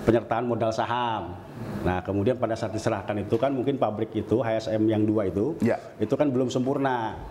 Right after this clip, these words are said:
Speaker 1: Ya, perlu ada penambahan mesin lah gitu, kira-kira seperti itu. Nah, pada saat itu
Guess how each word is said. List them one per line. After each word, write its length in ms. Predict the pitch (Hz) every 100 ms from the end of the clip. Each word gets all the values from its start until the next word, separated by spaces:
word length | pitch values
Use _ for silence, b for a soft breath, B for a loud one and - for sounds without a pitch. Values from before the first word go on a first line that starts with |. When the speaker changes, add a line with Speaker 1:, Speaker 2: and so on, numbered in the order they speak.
| 110
Speaker 1:
Ya, 240 | 104 95
perlu 240 | - 113 123
ada 160 | 113
penambahan 600 | - 117 113 110 104 127
mesin 440 | 131 123 - 160 127
lah 160 | 95
gitu, 200 | 95 104
kira-kira 400 | 98 104 101 101
seperti 400 | 95 98 90 92
itu. 280 | 85 95 82 85 B B B
Nah, 240 | - 104 104
pada 160 | 110
saat 320 | 110 117 110 92
itu 560 | - 98 113 160 180